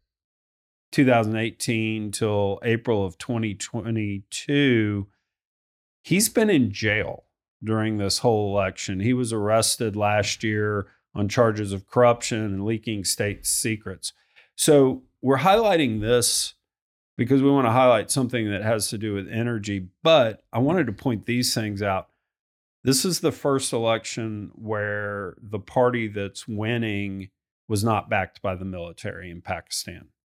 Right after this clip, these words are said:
So that's gonna make it pretty interesting. The second thing that was pretty fascinating is forty percent of folks in Pakistan can't read. And so the way you would run as a political party is you had a symbol.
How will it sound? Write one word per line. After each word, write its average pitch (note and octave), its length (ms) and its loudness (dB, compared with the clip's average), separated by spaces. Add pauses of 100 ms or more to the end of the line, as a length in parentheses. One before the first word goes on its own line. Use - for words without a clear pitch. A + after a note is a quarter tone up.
(120)
So G#2+ 320 -4
that's A2+ 560 0
gonna F#2+ 240 -6
make F#2 300 -8
it - 140 -16
pretty F#2 260 -6
interesting. F2+ 560 -12 (560)
The G#2+ 100 2
second F3+ 460 2
thing C#3+ 220 0
that G#2+ 160 -4
was G2 160 -10
pretty A2 240 -4
fascinating G#2+ 840 -4
is G2+ 540 -6 (480)
forty G#3+ 300 4
percent A2+ 680 -2 (280)
of G#2 400 -4 (540)
folks B2 320 0
in G#2 100 -6
Pakistan A2 600 -4
can't - 400 -4
read. F#2+ 540 -10 (480)
And A#2 140 0
so B2+ 180 2
the A#2 100 -2
way B2+ 240 4
you B2+ 240 4
would G2+ 260 -4
run A#2 280 -2
as G#2+ 160 -8
a G2+ 40 -8
political C#3 500 -4
party G#2+ 420 -8
is G2 100 -10
you G#2+ 100 -8
had G2+ 140 -2
a F#2 60 -8
symbol. F#2+ 580 -4